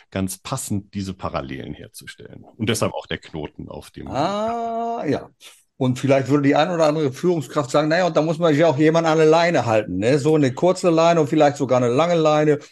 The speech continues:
Speaker 2: Das ist so mein Führungsprinzip." Aber das
Speaker 1: Ja,
Speaker 2: gehört
Speaker 1: und
Speaker 2: schon
Speaker 1: manchmal
Speaker 2: zu den
Speaker 1: musst du jemanden
Speaker 2: Psychotricks.
Speaker 1: Kiel holen oder über die Planke schicken. Das kann man natürlich <laughs> alles oder in den Mastkorb hoch, ja.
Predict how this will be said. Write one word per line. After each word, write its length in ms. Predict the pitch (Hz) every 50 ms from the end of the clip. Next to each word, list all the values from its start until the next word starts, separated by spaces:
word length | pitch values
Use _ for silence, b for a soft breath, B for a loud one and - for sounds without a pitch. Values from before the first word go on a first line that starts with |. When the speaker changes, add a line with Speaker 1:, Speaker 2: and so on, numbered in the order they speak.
| B
Speaker 2:
Das 220 | - 160 156 135 175
ist 100 | 160 123
so 140 | 135 139
mein 240 | 131 143 147 151 147
Führungsprinzip." 1000 | 151 - 151 139 139 135 127 - - - 139 123 123 - - 143 139 131 B B B B B B
Aber 220 | - - 120 123 98
das 140 | 107 98
Speaker 1:
Ja, 120 | - 160 127
Speaker 2:
gehört 240 | 110 110 135 156 -
Speaker 1:
und 100 | 160 151
Speaker 2:
schon 60 | 143
Speaker 1:
manchmal 260 | 147 139 - - 165
Speaker 2:
zu 60 | 165
den 60 | 160
Speaker 1:
musst 100 | 147 -
du 80 | 143 127
jemanden 300 | 127 139 135 131 127 123
Speaker 2:
Psychotricks. 340 | - - 147 165 175 170 -
Speaker 1:
Kiel 0 |
holen 420 | 170 175 175 170 180 180 185 180
oder 160 | 151 135 131
über 180 | 127 123 131 127
die 100 | 117 113
Planke 360 | - - 123 139 160 - 156
schicken. 640 | - - - - - - 180 175 175 175 175 151 101
Das 260 | 107 120 - - -
kann 160 | - - 139
man 140 | 147 147 143
natürlich 420 | 143 139 - - 139 131 127 - -
<laughs> 40 |
alles 240 | - 131 - - -
oder 160 | 170 160 131
in 100 | 120 123
den 140 | 123 113 120
Mastkorb 640 | 113 156 160 - - - - - - 143 135 127 107
hoch, 260 | - 131 131 120 - -
ja. 140 | 101 110